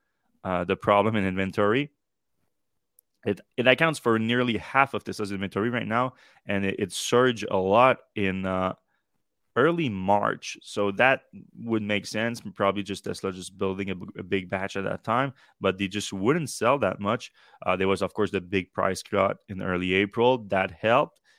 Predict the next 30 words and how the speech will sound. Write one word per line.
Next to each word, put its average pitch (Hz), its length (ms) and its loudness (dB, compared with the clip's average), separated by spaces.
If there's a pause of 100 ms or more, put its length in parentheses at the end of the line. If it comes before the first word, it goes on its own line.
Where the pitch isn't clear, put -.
(140)
But 92 160 -4
since 127 400 -4
then, 135 160 0
it's 107 120 -4
been 98 140 -6
going 95 240 -2
right 117 260 2
back 117 280 2
up 110 160 0
despite 110 480 0
another 98 560 0 (360)
five 113 220 0
thousand 104 360 0
dollar 98 260 -2
price 107 340 -2
cut, 139 320 -2 (420)
though, 98 440 0 (800)
as 98 120 -6
we 104 60 -8
reported 98 340 -4
last 95 280 -2
week, 104 160 -6
there 92 80 -6
was 92 160 -8
a 101 120 -10 (180)
twenty-five 104 420 -4
hundred 123 220 -4
dollar 123 340 0
increase 127 580 -8
again, 165 320 -6